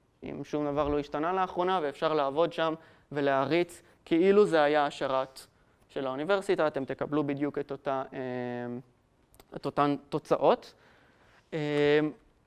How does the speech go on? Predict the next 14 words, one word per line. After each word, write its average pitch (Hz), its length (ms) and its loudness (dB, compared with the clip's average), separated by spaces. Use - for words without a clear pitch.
ואקליפס, 214 920 -2
סביבת 156 400 -2
העבודה 165 400 2
שאנחנו 175 300 -8
מפתחים 247 400 -2
בה, 208 180 6
זה 220 140 4
איזושהי 220 320 2
סביבת 180 420 2
עבודה 214 400 0
ש-, - 120 -8
אה, 156 140 2
שיש - 720 -10
בה 139 200 2